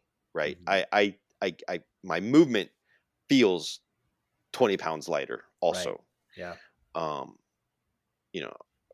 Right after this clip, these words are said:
Speaker 1: I mean, my knees still hurt, uh, but that's because I did, you know, I saw, I saw somebody post something on Instagram the other day, and the gentleman is probably even a year or two older than me, I think.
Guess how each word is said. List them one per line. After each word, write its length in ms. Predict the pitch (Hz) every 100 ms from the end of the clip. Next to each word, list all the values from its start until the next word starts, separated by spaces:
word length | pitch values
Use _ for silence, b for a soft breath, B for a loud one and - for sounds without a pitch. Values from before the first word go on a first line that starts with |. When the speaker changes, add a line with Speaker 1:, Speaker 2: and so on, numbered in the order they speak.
| _ _ _ _ _ _ _ _ _ _ -
Speaker 1:
I 40 |
mean, 160 | 104 80
my 100 | 87
knees 240 | 92 95
still 220 | - 85
hurt, 320 | 73 87 80 - _ _ _ _ _ _ _
uh, 240 | - 71 58 - _ _ _ _ _
but 200 | 78 -
that's 160 | 71 -
because 500 | 87 - 76 67 -
I 80 | -
did, 320 | 73 78 73 - _ _ _ _
you 80 | 87
know, 100 | 71
I 100 | -
saw, 420 | - 101 87 85 - b b b b b b b
I 60 | 85
saw 260 | - 92
somebody 580 | 82 - 87 85 80 73 _ _ _ _ -
post 180 | 95 -
something 320 | 85 82 80
on 140 | 80
Instagram 500 | - 76 - 85 76
the 80 | 78
other 140 | 80
day, 200 | 78 78
and 100 | 78
the 60 | 85
gentleman 400 | 85 131 110 92
is 100 | 85
probably 540 | - 104 101 85 82 - _ _ _ _ _ _ - -
even 260 | 98 92 80
a 40 |
year 260 | 78 90 85
or 60 |
two 200 | - 90
older 240 | 76 78 78
than 160 | 76
me, 180 | 80 82
I 80 | 82
think. 360 | - 67 -